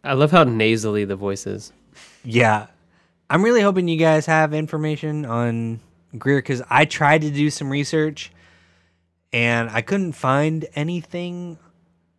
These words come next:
Speaker 2: on who that was. Like, I looked up to see if he was, like, a member of the Doobie Brothers or something, like, or,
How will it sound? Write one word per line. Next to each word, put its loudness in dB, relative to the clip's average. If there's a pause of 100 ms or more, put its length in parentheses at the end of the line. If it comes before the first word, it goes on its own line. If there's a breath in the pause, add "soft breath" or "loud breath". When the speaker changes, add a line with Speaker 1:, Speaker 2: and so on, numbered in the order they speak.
Speaker 2:
on -6 (400 loud breath)
who 2
that 6
was. 6
Like, 4
I 6
looked 2
up 4 (600)
to -6
see 2
if 2
he 4
was, 4
like, 2 (480)
a -14
member -4
of -4
the -2
Doobie 4
Brothers 8
or -2
something, -8
like, 6
or, -4